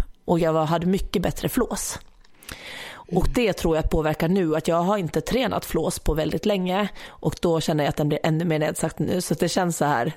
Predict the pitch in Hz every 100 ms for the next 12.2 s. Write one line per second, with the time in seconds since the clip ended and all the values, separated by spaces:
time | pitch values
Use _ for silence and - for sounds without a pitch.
0 | - 147 147 160 156 - 160 - 180 156
1 | - 139 123 - - 156 - 170 156 -
2 | - 135 82 - - 202 - 185 208 185
3 | 190 220 - - - - - - - 196
4 | 190 196 185 180 180 180 180 202 - 233
5 | 208 254 170 143 151 170 151 151 - 156
6 | 170 165 160 - 240 - 226 196 - 220
7 | 208 214 208 - 170 170 180 175 165 170
8 | 156 147 160 - - - - - 185 170
9 | - 160 - 160 - - 127 165 165 -
10 | 165 131 160 160 151 160 156 160 - -
11 | - - - - - - 196 180 151 -
12 | 160 156